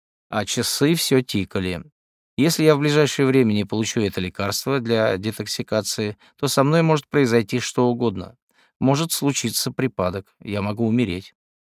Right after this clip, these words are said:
Ни один из этих вариантов мне почему-то не подходил.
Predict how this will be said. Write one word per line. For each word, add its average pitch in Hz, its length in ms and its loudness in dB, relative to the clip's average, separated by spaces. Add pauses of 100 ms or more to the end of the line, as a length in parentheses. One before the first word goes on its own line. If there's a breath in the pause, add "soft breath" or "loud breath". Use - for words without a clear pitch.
(400)
Ни 107 160 4
один 113 320 6
из 98 120 2
этих 98 320 -2
вариантов 139 520 2
мне 117 180 2
почему-то 107 480 -2
не 110 100 0
подходил. 92 540 -4